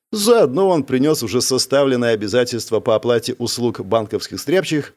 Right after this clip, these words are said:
с ограничением в две сотни целковых. Я наскоро просмотрел его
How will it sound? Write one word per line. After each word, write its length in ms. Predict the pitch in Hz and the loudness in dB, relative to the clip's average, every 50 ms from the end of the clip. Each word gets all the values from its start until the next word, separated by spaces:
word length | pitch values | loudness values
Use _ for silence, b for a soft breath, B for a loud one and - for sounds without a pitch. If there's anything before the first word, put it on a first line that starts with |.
| _ - | _ -10
с 120 | - - | -4 -4
ограничением 680 | 226 208 196 175 160 147 143 - 175 180 180 170 160 147 | 0 2 2 2 2 0 -2 0 0 0 2 2 0 0
в 60 | 110 - | -2 -2
две 200 | 87 120 156 156 | -2 -2 -2 0
сотни 280 | - 143 131 - 143 | 0 -2 -2 -2 -2
целковых. 580 | 139 - 147 123 - - 55 - - - - _ _ _ _ _ _ - | -2 -2 -4 -4 -6 -8 -10 -10 -12 -18 -20 _ _ _ _ _ _ -8
Я 280 | 98 104 - - 117 | -4 0 2 2 2
наскоро 440 | 104 185 180 175 - - 127 120 110 | 2 2 0 0 -2 0 0 0 0
просмотрел 540 | - - 123 117 - 127 131 175 190 202 196 | 0 -2 -4 -2 -2 -2 -2 2 2 2 2
его 320 | 190 175 160 156 139 120 | 2 2 2 2 2 0